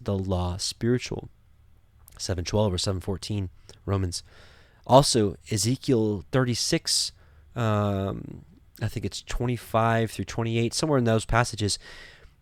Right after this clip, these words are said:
the whole prophecy of why he gives us the Spirit is to help us walk in the commandments, in the law, the Torah of the Most High.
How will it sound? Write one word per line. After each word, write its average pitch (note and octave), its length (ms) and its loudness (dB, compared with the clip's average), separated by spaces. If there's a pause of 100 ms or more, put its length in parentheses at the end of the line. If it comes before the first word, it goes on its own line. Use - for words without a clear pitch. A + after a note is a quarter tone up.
(280)
the A2 80 0
whole C#3 200 8
prophecy C3 720 2
of G#2 240 -2
why A#2 280 4
he A#2 180 0
gives A#2 280 0
us A2 200 0
the - 100 -8
Spirit - 720 -2 (600)
is G#2 140 -2
to G2+ 80 -4
help G#2+ 320 0
us - 160 -6
walk G2 320 -2
in G#2+ 100 -4
the F#2+ 80 -4
commandments, F2+ 540 -8
in G2+ 120 -6
the F#2 100 -2
law, F#2 280 -2
the F#2+ 120 -10
Torah G2 580 -4
of F#2+ 120 -10
the F2+ 80 -6
Most F2 260 -6
High. - 240 -10